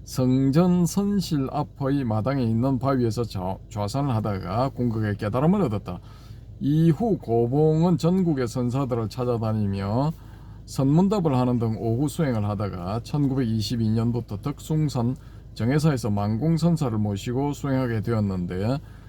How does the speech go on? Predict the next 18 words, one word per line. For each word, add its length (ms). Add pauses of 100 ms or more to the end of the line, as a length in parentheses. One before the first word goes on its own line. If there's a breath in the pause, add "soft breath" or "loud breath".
(140 loud breath)
만화에 440
나오는 400
당나귀 420
사건은 520
이 160
무렵의 520
일이다. 480 (520 loud breath)
요즘 260
사람들은 500
이해를 360
못하겠지만, 1200 (640 loud breath)
아, 420
당시에는 840
양식이 580
무척 300
귀했다. 460 (480 loud breath)
그래서 720
만공처럼, 1500